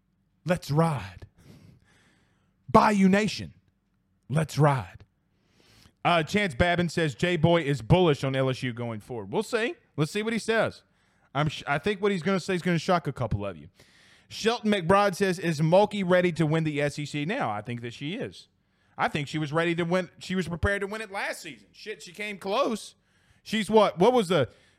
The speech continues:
final score of South Carolina versus L S U? I mean, she came really close. Now they got,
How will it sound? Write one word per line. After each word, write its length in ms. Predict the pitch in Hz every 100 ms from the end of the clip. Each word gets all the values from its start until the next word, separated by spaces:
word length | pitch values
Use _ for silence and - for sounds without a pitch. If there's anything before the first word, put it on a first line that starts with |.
| -
final 400 | - 226 214 196
score 400 | - 226 226 214
of 80 | -
South 320 | 214 214 -
Carolina 580 | 214 202 208 214 208 208
versus 440 | 175 208 196 175
L 160 | 202 208
S 120 | -
U? 240 | 202 214 208 _ _ _ _ _ _ _
I 40 | 139
mean, 140 | 151
she 140 | 180
came 300 | 170 214 208
really 160 | 196 175
close. 300 | 202 226 135
Now 120 | 147
they 120 | 147
got, 260 | 147 147